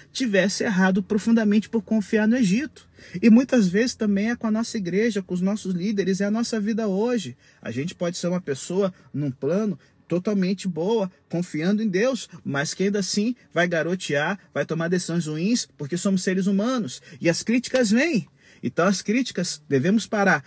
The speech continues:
no que podemos melhorar, mas não pegar os pressupostos medíocres do mundo.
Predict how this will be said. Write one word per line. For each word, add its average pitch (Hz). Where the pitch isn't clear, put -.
no 156
que 254
podemos 190
melhorar, 190
mas 117
não 127
pegar 156
os -
pressupostos 151
medíocres 160
do 202
mundo. 196